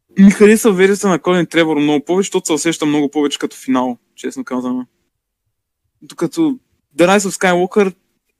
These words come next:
просто се усеща все едно, или един филм след него трябва да има, или един филм преди него трябва да има. Въобще не се усеща все едно да е кулминация.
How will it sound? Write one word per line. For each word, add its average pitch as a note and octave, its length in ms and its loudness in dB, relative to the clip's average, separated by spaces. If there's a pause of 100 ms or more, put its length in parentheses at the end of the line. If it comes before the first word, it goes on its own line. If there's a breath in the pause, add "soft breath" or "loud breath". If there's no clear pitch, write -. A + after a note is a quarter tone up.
(460)
просто G#3 500 0 (2000 soft breath)
се - 140 -2
усеща G3+ 400 2
все G3 160 2
едно, G3 280 2 (160)
или G#3+ 180 6
един F#3+ 220 4
филм F3 160 0
след D3 160 -4
него D3 200 0
трябва C#3+ 260 0
да C#3+ 100 0
има, G#3 160 6
или G3 160 6
един E3+ 200 2
филм F3+ 260 -2 (220)
преди D3+ 220 2
него C3+ 200 2
трябва C3 260 -4
да A#2+ 100 -6
има. B2 260 -4 (120)
Въобще D3 260 -4
не F#3+ 80 2
се F#3 120 -2
усеща E3+ 300 -4
все - 140 -4
едно D3+ 160 2
да C#3+ 100 2
е C3+ 80 0
кулминация. C3+ 600 -2